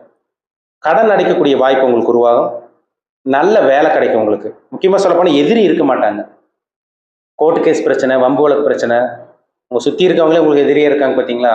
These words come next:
அதெல்லாமே இந்த மாதம் நிவர்த்தி ஆக போகுது. எதிரி இல்லாத ஒரு நல்ல ஒரு மாதமா உங்களுக்கு இருக்கு. சரிங்களா? ஏழாம் இடத்துல ராகுங்க, ஏழாம் அதிபதி உங்க ஒன்பதாம் இடத்துல இருக்காரு. லவ் மேரேஜ் பண்ணக்கூடிய, அதாவது காதல் திருமணம் பண்ணக்கூடிய ஒரு நல்ல ஒரு வாய்ப்பு உங்களுக்கு உருவாகும்.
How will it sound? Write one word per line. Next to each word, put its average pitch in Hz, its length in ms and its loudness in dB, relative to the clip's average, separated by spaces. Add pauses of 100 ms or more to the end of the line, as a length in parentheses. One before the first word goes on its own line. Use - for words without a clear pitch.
அதெல்லாமே 123 320 0
இந்த 135 160 -2
மாதம் 127 260 0
நிவர்த்தி 143 380 -2
ஆக 120 100 0
போகுது. 127 320 -4
எதிரி 139 220 -2
இல்லாத 139 400 0
ஒரு 139 100 -2
நல்ல 120 260 -4
ஒரு 143 100 -2
மாதமா 120 380 -2
உங்களுக்கு 101 240 -16
இருக்கு. - 260 -20
சரிங்களா? 120 340 -8 (340)
ஏழாம் 170 260 2
இடத்துல 147 260 0
ராகுங்க, 131 420 2
ஏழாம் 139 280 2
அதிபதி 123 360 -4
உங்க 123 160 -6
ஒன்பதாம் 123 340 0
இடத்துல 107 260 -6
இருக்காரு. 104 240 -10 (500)
லவ் 143 180 2
மேரேஜ் 175 320 2
பண்ணக்கூடிய, 135 460 0
அதாவது 127 240 0
காதல் 160 320 0
திருமணம் 139 360 -2
பண்ணக்கூடிய 127 440 -2
ஒரு 123 140 -2
நல்ல 117 280 -2
ஒரு 117 180 2
வாய்ப்பு 117 300 -2
உங்களுக்கு 110 260 -10
உருவாகும். 107 340 -4